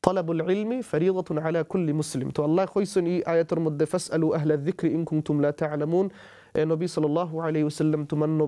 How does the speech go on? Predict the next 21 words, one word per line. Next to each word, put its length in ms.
উম্মত 380
রে 100
খো, 340
উম্মত 360
রে 220
নসিহত 400
দেও, 160
উম্মত 420
রে 80
অ্যাডভাইস 480
করো, 240
আদেশ 360
করো। 260
না 200
জানলে 440
তে 260
প্রশ্ন 360
করো, 240
ইলম 200
হাসিল 340
করো 300